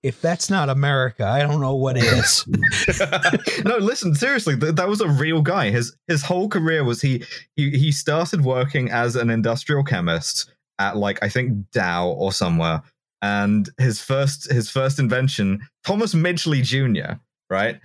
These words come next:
Speaker 2: He invented leaded petrol, and then he invented chlorofluorocarbons, and then he, like, broke a bunch of his limbs,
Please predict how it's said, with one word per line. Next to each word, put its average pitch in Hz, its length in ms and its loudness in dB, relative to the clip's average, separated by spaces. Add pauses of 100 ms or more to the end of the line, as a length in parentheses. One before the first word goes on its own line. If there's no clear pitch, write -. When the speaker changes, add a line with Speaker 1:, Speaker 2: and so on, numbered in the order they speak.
(220)
Speaker 2:
He 156 100 0
invented 151 460 2
leaded 143 400 0
petrol, 107 560 -2 (220)
and 113 160 0
then 117 140 2
he 131 160 2
invented 131 460 0
chlorofluorocarbons, 117 1400 0 (300)
and 117 160 2
then 123 220 2
he, 120 500 0
like, 120 360 -2 (120)
broke 139 440 0
a 170 60 2
bunch 135 380 0
of 113 80 -2
his 113 180 0
limbs, 107 720 0